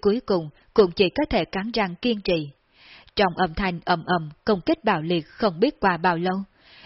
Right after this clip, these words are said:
đột nhiên một tiếng nổ kinh thiên động địa truyền ra, lập tức thanh âm vui mừng lẫn cực kỳ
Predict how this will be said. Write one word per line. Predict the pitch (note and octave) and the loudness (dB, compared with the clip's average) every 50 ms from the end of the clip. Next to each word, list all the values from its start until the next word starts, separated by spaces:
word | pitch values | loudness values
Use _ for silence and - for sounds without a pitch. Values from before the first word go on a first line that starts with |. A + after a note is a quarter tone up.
| - _ | -20 _
đột | - G3 G3+ F#3 - | 2 4 4 4 4
nhiên | E3 F3+ G3+ F#3+ F#3 F3 - _ _ - _ | 2 0 0 0 0 -4 -8 _ _ -14 _
một | G3 G#3+ G3+ E3+ - | 2 4 4 4 2
tiếng | - A#3 C4+ | 0 0 2
nổ | D4 B3 F3 E3 - | 2 2 2 2 2
kinh | - A#3+ A3 F#3+ | 0 0 0 0
thiên | G3 - C4+ A#3+ | 0 -2 -2 0
động | G#3+ G#3 F3+ D3+ | 0 -2 -2 0
địa | D#3 F3+ F3 E3 D#3 D3+ - | -2 -2 -2 -2 -4 -8 2
truyền | - A3 G3+ E3+ D3+ | 4 4 4 4 2
ra, | D#3 F#3 G3 G#3 G3+ - _ _ _ - - - - _ | -2 -2 -2 -2 -6 -10 _ _ _ -20 -20 -20 -18 _
lập | - B3+ F#3 - - | 0 0 0 2 2
tức | - D4+ D#4 - | 2 2 2 2
thanh | - A3+ G3 | 0 -2 0
âm | E3 F3 F#3 F3+ F3+ F3+ | 2 0 0 0 0 0
vui | - A3+ G#3 | 0 0 2
mừng | F3+ F3 F#3 F3 E3 D#3 - | 2 0 0 0 -2 -4 -8
lẫn | - F3+ G#3 F3+ D#3+ | -2 0 0 0 2
cực | E3 - G#3+ - - | 2 2 2 2 0
kỳ | - | 0